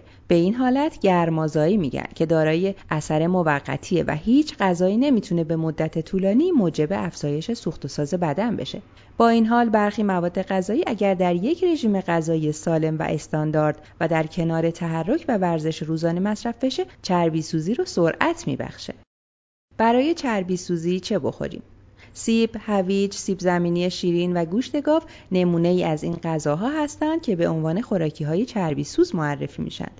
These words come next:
به خاطر داشته باشید که این غذاها قرار نیست بدنتون رو به ماشین سوخت و ساز تبدیل کنند. اینها به بدن کمک می‌کنند تا از غذایی که می‌خورید کالری کمتری دریافت کنید.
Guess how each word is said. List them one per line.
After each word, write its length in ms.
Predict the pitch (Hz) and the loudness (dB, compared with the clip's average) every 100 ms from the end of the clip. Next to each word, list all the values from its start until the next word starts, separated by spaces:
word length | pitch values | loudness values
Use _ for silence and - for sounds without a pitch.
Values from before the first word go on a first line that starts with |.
| - - - - | -20 -20 -14 -4
به 100 | 233 | 2
خاطر 300 | 240 247 254 | 4 4 4
داشته 360 | 226 190 208 | 4 2 0
باشید 280 | 208 220 240 | -2 -2 -4
که 120 | - | -2
این 140 | 185 214 | -2 -2
غذاها 460 | 214 180 160 190 | -2 -2 -2 -2
قرار 380 | 226 208 196 240 | -2 -2 0 2
نیست 240 | 302 392 | 0 -2
بدنتون 580 | - 247 190 180 180 180 | -2 0 0 0 -2 -2
رو 100 | 175 | 0
به 120 | 165 | 0
ماشین 420 | 165 165 160 170 170 | 0 -2 -4 -4 -4
سوخت 340 | - 165 - | -6 -8 -4
و 40 | |
ساز 340 | 160 - 160 156 | -4 0 -2 -2
تبدیل 360 | 170 156 151 | -4 -2 -4
کنند. 400 | 147 156 143 151 - - - | -4 -4 -4 -6 -12 -20 -2
اینها 300 | 214 208 220 | 2 4 4
به 120 | 220 | 4
بدن 340 | 196 180 180 185 | 4 2 2 0
کمک 380 | 202 165 180 | 0 -2 0
می‌کنند 400 | 254 262 294 320 | -2 0 -2 -2
تا 80 | 320 | -4
از 200 | - 165 - | -6 -6 -2
غذایی 340 | 165 160 175 | 0 2 -2
که 140 | - 240 | 0 0
می‌خورید 460 | 180 170 165 302 | 0 0 0 0
کالری 440 | - 170 151 156 208 | 0 0 0 0 -2
کمتری 560 | - 160 147 269 226 | -4 -4 -2 0 0
دریافت 460 | 139 135 139 - - | 0 -4 -4 -8 -6
کنید. 240 | - - | -8 -8